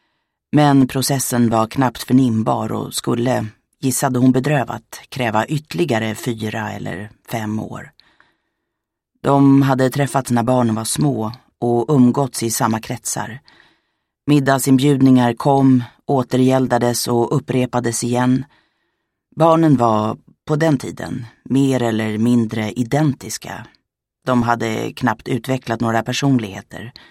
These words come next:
Och deras föräldrar hade ännu inte bestämt sig för vilken sorts människor de skulle bli. Emma och hennes man hade satt sina i privatskola.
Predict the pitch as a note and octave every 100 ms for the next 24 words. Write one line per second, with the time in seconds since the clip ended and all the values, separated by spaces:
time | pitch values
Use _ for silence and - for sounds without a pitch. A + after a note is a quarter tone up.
0 | _ _ _ _ _ _ D3+ D3+ D3 D3
1 | C#3+ C#3 D3+ D3+ D#3 C#3+ C3 B2 A#2+ A#2+
2 | A#2+ A#2 A2+ C#3 B2+ C3 C3 A#2+ A#2 -
3 | D#3 D#3+ C#3 - G#2+ G#2+ A2 G#2+ A2 -
4 | A2 A2+ A2 B2+ C3 A2 C3+ D3 A#2+ A2
5 | G#2+ - G#2+ B2+ D3 - - _ _ _
6 | _ _ _ _ _ _ _ _ _ -
7 | D3+ C#3+ D#3+ E3 C#3+ - B2 A#2 A#2 G#2+
8 | G#2 - G#2+ G#2 G#2+ G#2+ G#2+ - G#2+ -
9 | B2 G#2+ G#2 - A#2+ B2+ G#2+ - - F3
10 | A2 E2+ A2+